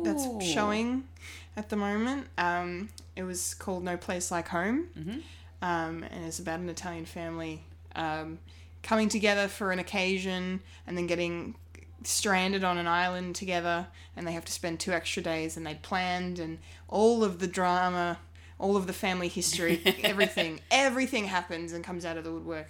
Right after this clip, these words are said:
Speaker 1: and it's hilarious and crazy and, and, you know, dramatic and intense and just, yeah, it was a really, really interesting film, and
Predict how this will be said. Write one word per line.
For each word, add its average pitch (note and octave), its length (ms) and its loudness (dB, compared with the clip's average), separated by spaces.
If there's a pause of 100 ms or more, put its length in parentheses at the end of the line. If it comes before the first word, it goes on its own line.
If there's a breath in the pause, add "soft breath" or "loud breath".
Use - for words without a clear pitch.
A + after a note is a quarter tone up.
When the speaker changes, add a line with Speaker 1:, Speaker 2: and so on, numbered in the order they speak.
Speaker 1:
and E3 120 -6
it's - 260 -8 (800 loud breath)
hilarious G#3 720 4
and D#3 220 -8
crazy F#3 840 2 (420 loud breath)
and, D#3 540 -6
and, D3+ 320 -8 (400)
you F3 100 -6
know, D#3 200 -8
dramatic E3 460 -2
and E3+ 100 -8
intense D#3+ 500 -8
and D#3 120 -10
just, D3 280 -8
yeah, E3+ 240 -6
it - 60 -8
was A3 140 -2
a G#3+ 60 0
really, F4+ 520 0
really B3 300 2
interesting A3+ 560 -2
film, F#3 400 -4
and E3+ 380 -4